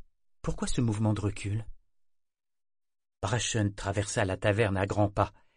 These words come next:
et chercha des yeux une chaise intacte. Il n'en trouva pas et dut s'asseoir à l'extrémité du banc d'Althea. Il se pencha vers elle et dit d'un ton sec : Vous auriez pu simplement dire non.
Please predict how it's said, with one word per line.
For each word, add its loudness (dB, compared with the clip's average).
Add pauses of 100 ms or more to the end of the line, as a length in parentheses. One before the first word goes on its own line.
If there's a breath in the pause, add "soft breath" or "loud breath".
(200)
et 4
chercha 0
des 0
yeux 4
une 4
chaise 2
intacte. -4 (600)
Il 2
n'en 2
trouva 2
pas 2 (400 soft breath)
et -2
dut -6
s'asseoir 2
à 2
l'extrémité 0
du 0
banc 4
d'Althea. 0 (1200)
Il -2
se -4
pencha 0
vers 0
elle -2 (560)
et -2
dit -2
d'un 2
ton -6
sec : -2 (1800)
Vous 2
auriez 8
pu 2
simplement 6
dire 2
non. 2